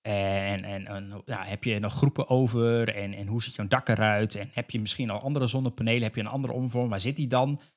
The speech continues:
Moeten we leidingen aanleggen? Nou, al-, allerlei dat soort informatie hebben zij nodig van jou. Nou, ook dat weer, was in een heel U X-friendly, gebruiksvriendelijk, eh, eh, in formuliertje allemaal in te voeren. En ik werd heel netjes van allerlei dingen op de hoogte gehouden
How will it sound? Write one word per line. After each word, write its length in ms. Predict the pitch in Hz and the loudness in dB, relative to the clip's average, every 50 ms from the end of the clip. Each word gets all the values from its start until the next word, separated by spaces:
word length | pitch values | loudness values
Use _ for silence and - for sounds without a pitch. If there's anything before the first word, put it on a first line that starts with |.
| _ | _
Moeten 200 | - 120 113 - | -4 -4 -4 -2
we 60 | 104 101 | -2 0
leidingen 380 | 110 127 151 147 139 127 123 | 2 4 4 4 2 2 2
aanleggen? 260 | 120 120 123 123 120 | 0 0 0 -2 -2
Nou, 120 | - 107 98 | -6 -6 -4
al-, 160 | 127 139 120 131 | -4 -4 -4 -4
allerlei 240 | 151 156 165 143 117 | -2 2 2 2 4
dat 120 | 147 156 | 2 0
soort 160 | - - - - | -2 -4 -4 -2
informatie 480 | 151 123 - 120 117 123 147 165 - - | -2 -2 0 2 4 4 4 4 2 0
hebben 180 | 139 127 123 | 0 0 2
zij 120 | 107 117 104 | 2 2 2
nodig 300 | 101 101 95 92 90 92 | 2 0 -2 -4 -6 -8
van 140 | - 101 | -8 -8
jou. 200 | 92 92 92 95 - _ _ _ _ _ _ _ _ _ _ _ _ _ _ _ | -8 -8 -8 -10 -12 _ _ _ _ _ _ _ _ _ _ _ _ _ _ _
Nou, 160 | - 156 147 - | -4 -4 0 4
ook 200 | 180 185 165 139 | 4 4 6 6
dat 160 | 202 220 - | 6 6 6
weer, 200 | 180 147 139 127 | 6 6 6 6
was 220 | 123 147 156 - | 6 4 2 2
in 120 | 151 147 143 | 2 2 2
een 100 | 135 127 | 4 4
heel 420 | 139 165 170 165 151 120 - _ _ _ _ _ _ _ _ _ _ _ _ _ _ _ _ _ _ - 139 110 | 4 4 4 4 2 0 -4 _ _ _ _ _ _ _ _ _ _ _ _ _ _ _ _ _ _ -6 0 4
U 200 | 135 139 151 196 | 4 6 6 4
X-friendly, 640 | 220 - - - - 165 170 220 247 220 175 135 117 | 2 0 -2 0 4 4 4 4 4 4 2 2 2
gebruiksvriendelijk, 880 | - - 127 107 135 143 151 - - - - 165 220 202 151 - - - _ _ _ _ _ _ _ _ _ _ _ _ | 0 -2 0 2 2 2 2 0 -2 -2 0 2 2 0 0 -4 -8 -12 _ _ _ _ _ _ _ _ _ _ _ _
eh, 600 | - 117 120 123 113 107 - - 123 120 113 110 | -14 -10 -8 -8 -6 -8 -8 -6 -4 -2 -2 -2
eh, 60 | - | -2
in 120 | - 147 120 | -2 -4 0
formuliertje 640 | - 175 160 147 139 120 127 165 196 196 - 160 | 2 4 4 6 6 6 6 4 4 2 0 -2
allemaal 240 | - 135 123 110 104 | -2 0 -2 -2 -2
in 160 | - 139 180 | -2 -2 -2
te 100 | 190 190 | -2 -2
voeren. 400 | 190 - 190 196 202 208 269 311 - _ _ _ _ _ _ _ _ _ _ _ _ | -4 -2 -2 -2 0 -2 -4 -6 -8 _ _ _ _ _ _ _ _ _ _ _ _
En 200 | - 160 170 170 | 2 2 4 2
ik 120 | 156 151 | 2 2
werd 400 | 151 143 135 - - - - - _ _ _ _ _ _ _ | 2 2 2 2 -2 -4 -8 -10 _ _ _ _ _ _ _
heel 200 | - 156 208 214 | 4 4 6 6
netjes 520 | 180 160 185 247 247 - - 202 - - | 6 6 6 4 4 2 0 0 0 0
van 200 | - - 165 160 | 0 0 0 2
allerlei 500 | - 156 165 190 185 170 156 147 147 139 | 2 2 2 4 4 6 6 6 4 4
dingen 280 | 117 - 160 180 170 147 | 4 4 4 4 2 0
op 120 | 147 135 | 0 2
de 60 | 127 | 4
hoogte 340 | 117 113 131 139 131 - 120 | 4 4 4 4 2 -2 -4
gehouden 500 | - - - - 101 98 95 95 98 107 | -4 -6 -4 -2 -2 -2 -2 -4 -8 -10